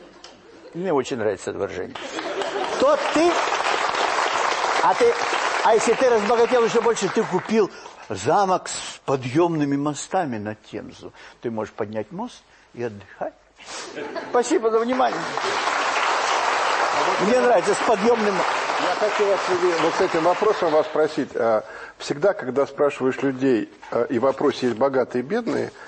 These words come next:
Speaker 2: всегда люди предпочитают говорить про богатых, а не про бедных.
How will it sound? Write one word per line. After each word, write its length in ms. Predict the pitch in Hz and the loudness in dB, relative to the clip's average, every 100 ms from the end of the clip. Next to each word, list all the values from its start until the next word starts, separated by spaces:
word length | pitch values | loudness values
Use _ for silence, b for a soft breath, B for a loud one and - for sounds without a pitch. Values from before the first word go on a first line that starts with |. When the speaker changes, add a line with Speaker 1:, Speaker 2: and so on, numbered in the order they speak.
| B | B
Speaker 2:
всегда 340 | - 123 143 | -8 -2 2
люди 220 | 185 180 165 | 2 2 0
предпочитают 480 | 127 - - 156 | -6 -12 -2 0
говорить 180 | 135 139 | 0 -2
про 100 | - | -2
богатых, 600 | 120 135 117 101 - - - - _ B B | 0 0 2 0 -4 -14 -18 -20 _ B B
а 120 | - 117 | -6 -2
не 80 | |
про 180 | 117 120 | 0 0
бедных. 420 | 113 104 92 - | 2 -2 -4 -10